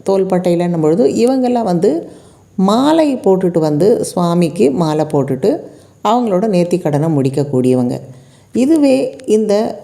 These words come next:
முதுகு முழுக்கவே பார்த்திங்கன்னா, வரிசையா இந்த பக்கம் நாலு, அந்த பக்கம் நாலு அப்படின்னு குத்தியிருப்பாங்க. இவங்கெல்லாம் ரதம் இழுக்கிறதுக்காக வேண்டுதல் வச்சிருக்கிறவங்க.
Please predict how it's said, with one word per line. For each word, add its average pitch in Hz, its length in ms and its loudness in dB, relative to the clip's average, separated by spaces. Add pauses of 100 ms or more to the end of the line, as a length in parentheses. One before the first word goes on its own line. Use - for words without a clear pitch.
முதுகு 254 520 2
முழுக்கவே 202 600 2
பார்த்திங்கன்னா, 160 600 0 (460)
வரிசையா 180 500 0
இந்த 170 280 -2
பக்கம் 170 280 -2
நாலு, 160 280 0
அந்த 151 240 -2
பக்கம் 151 320 -2
நாலு 143 380 -2
அப்படின்னு 156 420 -2
குத்தியிருப்பாங்க. 135 640 -2 (600)
இவங்கெல்லாம் 277 560 2
ரதம் 190 520 0
இழுக்கிறதுக்காக 170 960 -2
வேண்டுதல் 156 480 0
வச்சிருக்கிறவங்க. 127 760 -2